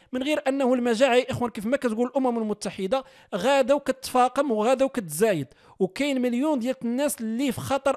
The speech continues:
انها تكون عندهم مجاعه اللي هي خايبه وخايبه بزاف. يعني الله يدير الشوية الخير، وكأنه يا إخوان ما بقاش بنادم كيتكلم بزاف على القضية الفلسطينية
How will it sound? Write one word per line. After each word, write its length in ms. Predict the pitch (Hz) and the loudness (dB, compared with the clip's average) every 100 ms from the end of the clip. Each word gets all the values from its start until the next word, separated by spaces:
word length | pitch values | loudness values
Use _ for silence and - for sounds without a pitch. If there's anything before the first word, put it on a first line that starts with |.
| 254 | 0
انها 240 | 254 262 | 0 -2
تكون 180 | 285 247 | -2 -4
عندهم 340 | 240 247 247 | -2 -2 -2
مجاعه 440 | 240 202 233 233 285 - _ 202 | -2 0 2 0 -2 -8 _ -6
اللي 280 | 269 247 | -2 0
هي 60 | 262 | 0
خايبه 300 | - 254 277 | 0 -2 0
وخايبه 320 | 247 254 240 | 0 0 0
بزاف. 480 | 185 135 139 131 _ _ _ _ _ | -2 -4 -10 -10 _ _ _ _ _
يعني 400 | 180 196 285 285 | -6 -2 0 0
الله 200 | 220 247 | 2 2
يدير 120 | 262 | 2
الشوية 360 | 262 - 254 247 | 0 -2 -2 -4
الخير، 360 | - 269 294 262 - - - | -4 0 0 -2 -12 -20 0
وكأنه 640 | 220 226 294 294 294 269 | 2 2 2 2 2 0
يا 120 | 277 240 | 0 -4
إخوان 480 | 165 269 294 262 - _ | -4 0 0 0 -6 _
ما 140 | 226 247 | -4 -2
بقاش 300 | - 294 214 | 0 -2 0
بنادم 220 | 269 277 | -2 -2
كيتكلم 460 | 285 - 269 254 | -6 -6 -4 -4
بزاف 320 | 196 175 269 226 | -4 0 0 0
على 80 | |
القضية 320 | 262 262 247 254 | -2 -2 -2 -4
الفلسطينية 720 | 247 240 - 240 214 147 | -4 -6 -4 -4 -2 -4